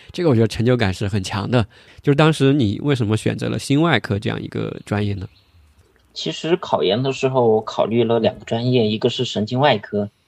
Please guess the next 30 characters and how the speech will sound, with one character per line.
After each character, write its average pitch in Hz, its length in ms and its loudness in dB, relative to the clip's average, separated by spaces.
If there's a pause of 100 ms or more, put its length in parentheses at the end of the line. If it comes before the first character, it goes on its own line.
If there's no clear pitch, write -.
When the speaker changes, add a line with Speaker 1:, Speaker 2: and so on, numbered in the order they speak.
(280)
Speaker 2:
一 110 100 0
个 117 100 2
是 127 220 0
心 135 220 -4
外 139 180 4
科。 101 260 -6 (540)
这 190 100 2
两 123 200 2
个 113 80 0
专 120 240 2
业 120 80 2
呢， 117 240 0
都 131 180 4
还 123 160 2
是 - 160 0
有 - 100 4
个 107 120 0
共 120 200 0
性， 117 160 -4
就 117 120 0
是 113 340 0
像 120 220 0
你 98 40 -6
刚 113 160 0
才 107 120 -4
所 - 180 -6
说 113 240 2
的 113 100 4
那 117 160 2
种， - 220 -6